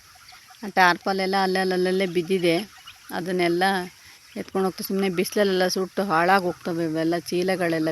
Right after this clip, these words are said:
ಬೇಕಾಗ್ತವೆ ನೆಕ್ಸ್ಟ್ ಚಾಲಿ ತುಂಬೋದಕ್ಕೆ. ಇದು ಸ್ವಲ್ಪ ಬಣ್ಣ ಹಾಕೋದು, ಒಂದು ಸ್ವಲ್ಪ ಅಡಿಕೆ ಇತ್ತು, ಬಣ್ಣ, ಬಣ್ಣ ಹಾಕ್ಬೇಕಿತ್ತು. ಅದಕ್ಕೋಸ್ಕರ ಅದನ್ನು ಸ್ವಲ್ಪ ಬಣ್ಣ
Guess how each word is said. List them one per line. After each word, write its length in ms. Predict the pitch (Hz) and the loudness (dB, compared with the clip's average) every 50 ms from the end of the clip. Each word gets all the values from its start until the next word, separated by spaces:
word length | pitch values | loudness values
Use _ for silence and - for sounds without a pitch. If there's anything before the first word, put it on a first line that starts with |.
| 156 165 | -2 -2
ಬೇಕಾಗ್ತವೆ 460 | 170 170 - 175 160 - - 165 165 156 160 | -2 0 -2 -2 -2 -2 -4 -2 -2 -2 -2
ನೆಕ್ಸ್ಟ್ 200 | - - - - 165 - | -4 -4 -6 -6 -4 0
ಚಾಲಿ 240 | 165 160 165 180 180 - | 2 2 2 2 0 -2
ತುಂಬೋದಕ್ಕೆ. 480 | 196 175 170 165 165 160 160 - - 185 208 - - - - - - - - - - - - - - - | -4 -4 -2 -2 -2 -2 -4 -4 -6 -6 -8 -8 -12 -20 -20 -20 -20 -20 -20 -20 -20 -20 -20 -20 -14 -8
ಇದು 120 | 254 220 - - | -6 -2 2 4
ಸ್ವಲ್ಪ 240 | 240 240 226 - 254 233 202 226 | 4 2 4 2 0 4 4 4
ಬಣ್ಣ 200 | 214 214 226 247 269 269 | 4 6 4 2 2 2
ಹಾಕೋದು, 400 | 254 254 233 - 240 233 202 208 208 208 | 0 0 0 0 0 2 2 2 2 2
ಒಂದು 120 | 214 208 220 | 0 2 2
ಸ್ವಲ್ಪ 240 | 214 208 202 - 240 220 214 202 196 190 185 180 185 | 2 0 2 4 4 4 6 6 4 4 4 4 4
ಅಡಿಕೆ 300 | 190 196 214 - 254 240 233 220 | 2 2 0 2 4 4 4 4
ಇತ್ತು, 180 | - - - 185 170 | 2 -2 -8 -4 0
ಬಣ್ಣ, 280 | 185 185 190 196 196 185 185 | 0 0 0 0 0 2 2
ಬಣ್ಣ 160 | 185 190 208 220 240 | 2 2 4 2 2
ಹಾಕ್ಬೇಕಿತ್ತು. 640 | 233 214 - 202 208 190 - 175 - - - 233 220 240 214 - - - - - - - - - - - - - | 0 -2 -2 -4 -4 -4 0 0 2 4 4 4 4 4 4 2 4 4 4 2 2 0 -4 -6 -10 -12 -8 -6
ಅದಕ್ಕೋಸ್ಕರ 400 | 208 - - 214 214 - - 208 208 202 | -6 -4 -2 -2 -2 -2 2 2 2 2
ಅದನ್ನು 220 | 175 175 196 208 208 | 2 0 -2 0 0
ಸ್ವಲ್ಪ 180 | 208 185 165 196 190 190 | 0 2 2 4 4 6
ಬಣ್ಣ 140 | 185 196 | 4 4